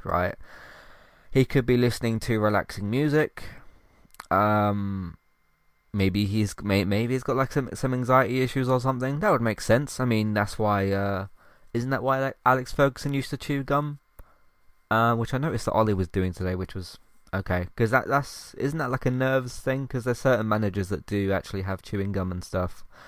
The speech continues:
But I, yeah, I just wonder why, uh, or what, what Carrick is listening to. Um, just curious a-, about it. It's not important. It's not gonna make us win or lose the game, but, uh,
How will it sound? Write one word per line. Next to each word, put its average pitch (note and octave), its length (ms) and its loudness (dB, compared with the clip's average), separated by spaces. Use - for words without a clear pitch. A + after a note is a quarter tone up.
But - 160 4
I, C3 220 2
yeah, D#3 180 4
I - 40 4
just - 280 -4
wonder D3 380 4
why, A#2+ 460 2
uh, G#2 420 0
or G#2+ 160 2
what, - 640 -6
what A#2 220 0
Carrick A2+ 340 2
is F#2+ 160 -2
listening F#2+ 340 -6
to. F#2 240 -4
Um, F2+ 640 -2
just - 220 -8
curious F#2+ 500 -2
a-, - 160 -6
about F#2+ 320 0
it. - 80 -2
It's A#2+ 120 -8
not D#3+ 80 4
important. G2+ 560 2
It's G2+ 120 -8
not A#2+ 140 -2
gonna G2+ 160 0
make F#2+ 300 0
us - 160 -6
win G2 180 0
or F2+ 100 2
lose F2 280 2
the - 80 -10
game, F#2 340 2
but, F2+ 320 0
uh, E2+ 360 2